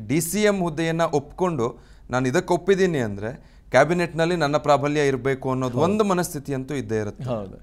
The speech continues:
Speaker 2: ಆ, ಆ, actually ಈಗ ನೂರ ಮೂವತ್ತ ಐದು ಶಾಸಕರು ಒಂದಿಬ್ರು ಮೂರು ಜನ ಸಪೋರ್ಟ್ ಮಾಡಿದ್ದಾರೆ, ಈಗಾಗಲೇ ಮಾತಾಡ್ಬಿಟ್ಟಿದ್ದಾರೆ. ನೂರ ಮೂವತ್ತೈದು ಅಂತ ನಾವು ಲೆಕ್ಕಕ್ಕೆ ತಗೊಂಡ್ರೆ ಟ್ವೆಂಟಿ ಫೈವ್ ಪರ್ಸೆಂಟ್ of number of ಎಮ್ ಎಲ್ ಎಸ್
Speaker 1: ಹ್ಮ್.
Speaker 2: ಕ್ಯಾಬಿನೆಟ್‌ನಲ್ಲಿ
Speaker 1: ಕ್ಯಾಬಿನೆಟ್.
Speaker 2: ಇರಬಹುದು. So maybe ತರ್ಟಿ ತ್ರೀ ವರ್ಗೂ,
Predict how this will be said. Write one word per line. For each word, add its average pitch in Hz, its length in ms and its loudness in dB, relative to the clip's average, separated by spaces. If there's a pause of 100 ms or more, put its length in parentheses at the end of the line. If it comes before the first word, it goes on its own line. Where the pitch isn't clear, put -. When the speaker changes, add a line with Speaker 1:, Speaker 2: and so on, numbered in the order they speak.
(300)
Speaker 2:
ಆ, 131 40 0
ಆ, 135 440 -2
actually 196 320 0
ಈಗ 175 320 -2
ನೂರ 165 360 0
ಮೂವತ್ತ 165 440 -2 (120)
ಐದು 160 440 0
ಶಾಸಕರು 135 480 -8
ಒಂದಿಬ್ರು 160 400 -6
ಮೂರು 147 160 -6
ಜನ 143 160 -6
ಸಪೋರ್ಟ್ 139 440 -6
ಮಾಡಿದ್ದಾರೆ, 110 400 -4
ಈಗಾಗಲೇ 117 260 -4
ಮಾತಾಡ್ಬಿಟ್ಟಿದ್ದಾರೆ. 107 1120 -10
ನೂರ 180 200 4
ಮೂವತ್ತೈದು 185 540 2
ಅಂತ 185 140 -2
ನಾವು 156 140 -4
ಲೆಕ್ಕಕ್ಕೆ 127 300 -8
ತಗೊಂಡ್ರೆ 110 420 -8
ಟ್ವೆಂಟಿ 156 440 -6
ಫೈವ್ 208 300 0
ಪರ್ಸೆಂಟ್ 170 380 -6
of 170 280 -6
number 135 220 -4
of 143 80 -4 (140)
ಎಮ್ 135 140 -4
ಎಲ್ 147 140 2
ಎಸ್ 123 220 0
Speaker 1:
ಹ್ಮ್. - 240 -20
Speaker 2:
ಕ್ಯಾಬಿನೆಟ್‌ನಲ್ಲಿ 139 580 2
Speaker 1:
ಕ್ಯಾಬಿನೆಟ್. - 20 0
Speaker 2:
ಇರಬಹುದು. 104 300 -4 (240)
So 185 180 -2
maybe 202 220 -2
ತರ್ಟಿ 160 300 0
ತ್ರೀ 185 300 0
ವರ್ಗೂ, 156 540 -2